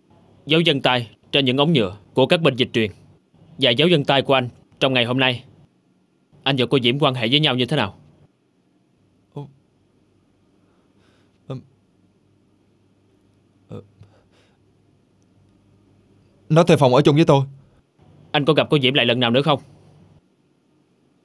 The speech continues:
Speaker 1: Hãy trả lời chính xác. Anh có gặp lại cô Diễm lần nào nữa không?
Speaker 2: Không có.
Speaker 1: Anh có nhớ chính xác chưa?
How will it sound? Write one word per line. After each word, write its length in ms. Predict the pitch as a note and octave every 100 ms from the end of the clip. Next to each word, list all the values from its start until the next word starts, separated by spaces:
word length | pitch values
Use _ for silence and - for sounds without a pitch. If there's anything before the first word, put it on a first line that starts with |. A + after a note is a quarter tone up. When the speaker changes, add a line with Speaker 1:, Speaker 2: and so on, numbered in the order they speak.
| _ _ _ _ _ _ _ _ _ _ _ _ _ _ _ _ _
Speaker 1:
Hãy 140 | -
trả 100 | D3
lời 160 | E3+ C#3+
chính 120 | F#3
xác. 220 | F3+ A3 - _ _ _ _ _
Anh 180 | - G3
có 80 | F#3
gặp 180 | F3 -
lại 100 | D3
cô 80 | F#3+
Diễm 140 | D#3+
lần 140 | F#3+ D3+
nào 120 | C#3+
nữa 100 | F3
không? 200 | G#3+ G3+ - _ _ _ _ _ _ _ _ _ _ _ _ _ _ _ _ _ _ _ _ _ _ _ _ _ - - _
Speaker 2:
Không 160 | - D#3+
có. 160 | D#3+ F#3+ _ _ _ _ _ _ _ _ _
Speaker 1:
Anh 160 | - D3
có 60 | F3
nhớ 140 | F3+
chính 100 | F3+
xác 220 | G3 A3 -
chưa? 180 | E3+